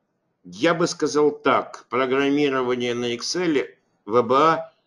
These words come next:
лучше учить после того, как строго научитесь программировать. Потому что там средства автоматизации и все прочее. Ну, изначально можно испортить. Но это знаете как? Раньше говорили,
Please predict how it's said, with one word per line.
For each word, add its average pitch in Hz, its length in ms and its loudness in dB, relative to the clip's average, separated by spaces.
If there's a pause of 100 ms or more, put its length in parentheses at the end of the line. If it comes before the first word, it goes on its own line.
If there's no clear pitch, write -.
(120)
лучше 143 300 0
учить 139 320 -2
после 123 360 0
того, 123 260 0
как 131 300 -2
строго 117 420 -4
научитесь 98 520 -6
программировать. 82 720 -8 (360)
Потому 131 100 -6
что 156 140 2
там 160 300 2
средства 143 560 2
автоматизации 147 840 0
и - 20 -2
все 127 200 -4
прочее. 139 500 -2 (640)
Ну, 175 180 6
изначально 160 580 6
можно 131 340 2
испортить. 98 500 -4 (140)
Но 160 80 0
это 180 120 2
знаете 196 320 2
как? - 300 0 (480)
Раньше 143 400 2
говорили, 123 640 -2